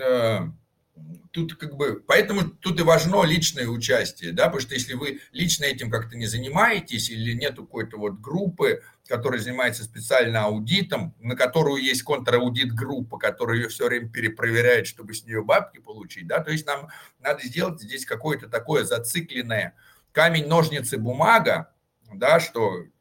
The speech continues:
если у меня там, типа, а, чуваки потратили бабки, их проверили, сказали, всё хорошо, третьи их перепроверили, сказали, да не, не всё хорошо,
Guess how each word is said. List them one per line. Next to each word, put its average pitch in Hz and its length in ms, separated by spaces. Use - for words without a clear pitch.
если 127 540
у 113 180
меня 123 360
там, 92 320
типа, 80 400
а, 87 640
чуваки 139 320
потратили 139 540
бабки, 151 420
их 120 200
проверили, 131 680
сказали, 127 340
всё 117 200
хорошо, 127 480
третьи 143 380
их 117 140
перепроверили, 123 720
сказали, 120 360
да 127 160
не, 147 180
не 113 120
всё 123 220
хорошо, 113 720